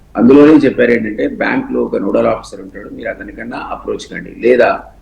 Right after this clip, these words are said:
అగ్రికల్చర్ ఆఫీసర్ కన్నా అప్రోచ్ కండి, ఈయన కూడా నోడల్ ఆఫీసర్. మీకు ఏమైనా టెక్నికల్ కారణాలతో రఫ్ గా, నేను అనుకుంటా అది కూడా ట్వంటీ ఫైవ్ థౌసండ్ అకౌంట్స్ వాళ్ళకి ఎలిజిబిలిటీ ఉండి కూడా రకరకాల సాంకేతిక కారణాలు అందినట్లేదు.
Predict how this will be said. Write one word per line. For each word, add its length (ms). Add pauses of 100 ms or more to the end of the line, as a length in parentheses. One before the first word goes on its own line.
(340)
అగ్రికల్చర్ 520
ఆఫీసర్ 380
కన్నా 180
అప్రోచ్ 240
కండి, 260
ఈయన 160
కూడా 180
నోడల్ 280
ఆఫీసర్. 400
మీకు 240
ఏమైనా 220
టెక్నికల్ 480
కారణాలతో 520
రఫ్ 180
గా, 40
నేను 140
అనుకుంటా 360 (300)
అది 120
కూడా 120
ట్వంటీ 360
ఫైవ్ 200
థౌసండ్ 220
అకౌంట్స్ 520 (440)
వాళ్ళకి 200
ఎలిజిబిలిటీ 540
ఉండి 140
కూడా 500
రకరకాల 400
సాంకేతిక 600
కారణాలు 400
అందినట్లేదు. 560